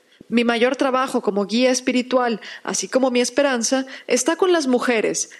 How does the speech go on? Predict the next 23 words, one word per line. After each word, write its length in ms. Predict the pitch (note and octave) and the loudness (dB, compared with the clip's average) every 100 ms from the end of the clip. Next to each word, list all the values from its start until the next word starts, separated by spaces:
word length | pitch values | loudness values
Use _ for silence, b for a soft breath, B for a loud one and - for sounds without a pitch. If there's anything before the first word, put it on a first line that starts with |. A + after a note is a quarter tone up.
| B - | B -2
clareando, 760 | A#3 A3 G#3 G#3 F#3 E3+ E3 B B | 0 2 0 0 -2 -4 -4 B B
abriendo 560 | A3+ A#3 C4+ D4 D#4 | -2 0 2 2 0
camino 520 | D#4+ A#3 G#3+ F3 E3+ - B - | 0 -2 -2 -4 -6 -8 B 0
y 120 | C4 | 0
encaminándolas 840 | C4 C#4 C#4 C#4+ E4+ E4+ F4 E4+ | 2 0 0 2 2 4 2 2
hacia 300 | D#4 C4 A#3+ | 0 2 2
una 240 | B3+ D4 D4 | 2 2 2
vida 260 | C4+ C4+ | 2 0
consciente 720 | A#3 G#3+ F#3+ B3+ B3+ B3+ D4 - | -2 -2 -2 0 0 0 0 0
y 160 | A#3+ A3 | 0 0
ética. 520 | G#3 F#3 - E3 - _ _ b - | 0 -2 -4 -8 -10 _ _ b -6
Recomendaré 680 | A3+ G#3+ A#3 A3+ A3+ A#3+ D4 | -4 0 0 0 0 2 2
este 260 | D#4+ D#4+ | 2 2
libro 280 | C4 B3 A#3+ | 2 2 2
para 180 | A3 G#3 | 0 -2
todos, 520 | - F#3 E3+ E3+ - B B B | -2 -2 -2 -6 -8 B B B
pero 140 | B3+ | 2
especialmente 640 | B3+ D4 D4+ E4+ F4+ F4+ F#4+ | 4 2 2 2 2 2 2
para 180 | E4 D4 | 2 0
la 100 | C4+ | 0
mujer 300 | B3+ C#4+ C4+ | 0 0 0
del 160 | C#4+ | -2
futuro, 560 | - B3 A3+ F#3 E3 | 0 0 2 2 0